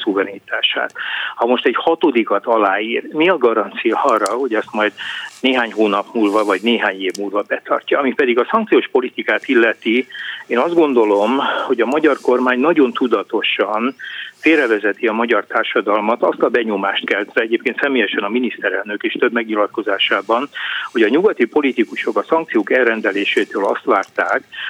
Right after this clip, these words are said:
hogy rövid időn belül meg fog változni Putyin magatartása. A szankciók nagy része, hát semmi ilyen célt nem tűzött ki maga elé,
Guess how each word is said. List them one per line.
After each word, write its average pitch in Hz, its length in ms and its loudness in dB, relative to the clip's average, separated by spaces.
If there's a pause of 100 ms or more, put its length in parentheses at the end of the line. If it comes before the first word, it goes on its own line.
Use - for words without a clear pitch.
hogy 107 120 -4
rövid 151 280 4
időn 104 300 0
belül 110 260 4
meg 123 180 0
fog 98 160 -2
változni 104 600 -2
Putyin 107 280 -2
magatartása. 120 1000 -4 (260)
A - 200 -6
szankciók 123 480 0
nagy 120 200 0
része, 110 520 0 (680)
hát - 160 -2
semmi 202 260 2
ilyen 123 300 2
célt 120 160 4
nem 127 180 0
tűzött 113 340 2
ki - 120 -2
maga 131 320 2
elé, 117 440 2